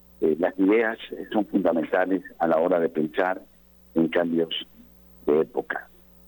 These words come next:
Pero este pensamiento no deja de ser relativo, porque el ser humano, para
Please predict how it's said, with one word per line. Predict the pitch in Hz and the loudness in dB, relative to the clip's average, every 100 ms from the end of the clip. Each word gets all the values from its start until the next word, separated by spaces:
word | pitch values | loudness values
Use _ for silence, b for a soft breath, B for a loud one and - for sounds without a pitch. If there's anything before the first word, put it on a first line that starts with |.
| - - - - - - | -20 -20 -20 -20 -20 -4
Pero | 151 170 160 | 2 2 2
este | 165 160 160 143 | 0 0 2 4
pensamiento | 196 165 185 190 190 185 175 170 - _ _ - - - | 2 2 2 2 2 4 2 2 -6 _ _ -20 -20 0
no | 147 156 | 2 4
deja | 156 151 | 2 2
de | 127 | 0
ser | 117 151 147 - - _ _ _ _ - - - | 2 2 2 -2 -18 _ _ _ _ -20 -20 -6
relativo, | - 104 90 90 139 131 95 80 - - - - - - - - - - | 0 2 2 0 4 4 4 0 -4 -20 -20 -20 -20 -20 -20 -20 -18 -6
porque | 143 - - | 0 0 2
el | 160 156 | 0 2
ser | 214 | 2
humano, | 185 160 160 180 - - - _ - _ - - - | 4 2 2 -2 -2 -14 -20 _ -20 _ -20 -20 -2
para | 110 92 87 73 | 0 2 2 0